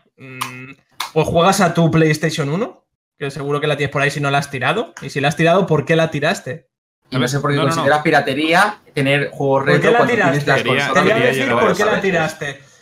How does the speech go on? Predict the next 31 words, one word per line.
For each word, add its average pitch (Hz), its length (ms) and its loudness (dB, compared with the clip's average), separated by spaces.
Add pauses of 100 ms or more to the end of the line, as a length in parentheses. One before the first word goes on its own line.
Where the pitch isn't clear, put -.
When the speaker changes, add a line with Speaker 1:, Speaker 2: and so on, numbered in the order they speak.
(360)
Speaker 2:
Ay. 175 300 -4
Speaker 1:
Eh, - 760 -10
cuando 190 340 0
juegues 233 420 0
dos 202 200 2
veces 233 360 0
a 214 60 0
la 202 100 0
consola 220 360 -2
vas 180 200 0
a 202 40 0
recordar 180 380 -2
por 170 120 -4
qué 160 80 0
la 151 160 0
tiraste. 127 560 -8 (200)
Porque 139 220 -4
hay 156 80 0
cosas 180 260 0
mejores 135 520 -6
a 131 80 -12
día 135 200 -8
de 131 140 -10
hoy. - 160 -16 (260)
Speaker 3:
Vale. 92 300 -10 (180)
Speaker 1:
Sin 139 240 -10
más. 139 400 -8 (220)
Speaker 3:
Ojo. 95 420 -16
Speaker 1:
No 175 140 2
digo 269 300 -2
que 285 120 -2